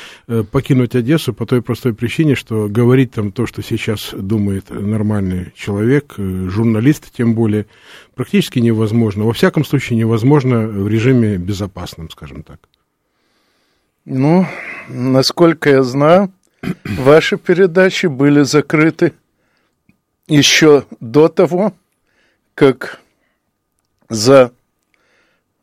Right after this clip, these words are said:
Speaker 2: открытое слово в эфире стали,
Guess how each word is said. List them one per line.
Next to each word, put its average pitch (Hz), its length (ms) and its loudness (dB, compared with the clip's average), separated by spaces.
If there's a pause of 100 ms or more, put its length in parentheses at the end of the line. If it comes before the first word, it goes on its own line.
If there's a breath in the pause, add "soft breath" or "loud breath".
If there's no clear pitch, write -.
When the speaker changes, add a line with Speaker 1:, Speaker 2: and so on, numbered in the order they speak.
(160)
Speaker 2:
открытое 143 680 2
слово 135 520 0
в 123 160 -4
эфире 180 400 0
стали, 135 500 2